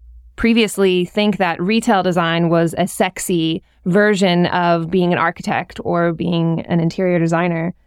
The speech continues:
But ultimately, the types of brands that we get to work with are incredibly creative. We get to work with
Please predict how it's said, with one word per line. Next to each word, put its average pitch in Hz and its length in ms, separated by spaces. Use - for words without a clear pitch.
But 247 320
ultimately, 247 480
the 214 140
types 226 360
of 180 140
brands 214 460
that 180 160
we 190 120
get 190 180
to 185 100
work 180 320
with - 400
are 180 280
incredibly 202 840
creative. 170 760
We 202 140
get 185 180
to 208 100
work 185 400
with 175 300